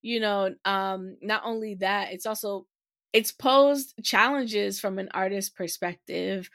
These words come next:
um, just to connect with their audience really and truly, because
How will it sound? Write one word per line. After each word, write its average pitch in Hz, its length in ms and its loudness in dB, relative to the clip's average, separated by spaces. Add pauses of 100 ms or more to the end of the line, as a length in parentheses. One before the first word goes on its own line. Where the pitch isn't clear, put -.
(320)
um, 180 360 4
just 185 280 4
to 190 80 -2
connect 180 580 0
with 208 340 0
their 226 220 4
audience 240 640 2
really 202 360 0
and 196 140 -2
truly, 196 360 -2
because 180 580 -2